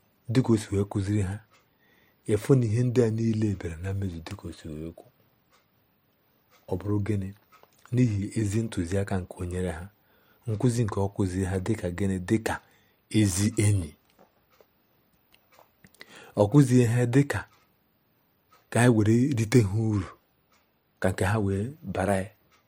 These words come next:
kama ka ha wee bụ ndị nke ya bara n'uru, bara ụwa uru,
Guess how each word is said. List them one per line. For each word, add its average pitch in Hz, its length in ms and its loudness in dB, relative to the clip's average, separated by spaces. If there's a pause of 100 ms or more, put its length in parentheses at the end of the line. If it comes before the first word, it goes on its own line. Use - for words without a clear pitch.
(640)
kama 135 320 0 (500)
ka 117 80 -4
ha 139 100 2
wee 113 220 4
bụ 110 200 -6
ndị 120 260 -2
nke 104 180 -4
ya 107 180 2
bara 95 320 0
n'uru, 95 360 -2 (1400)
bara 98 240 2
ụwa 92 300 2
uru, 90 240 -6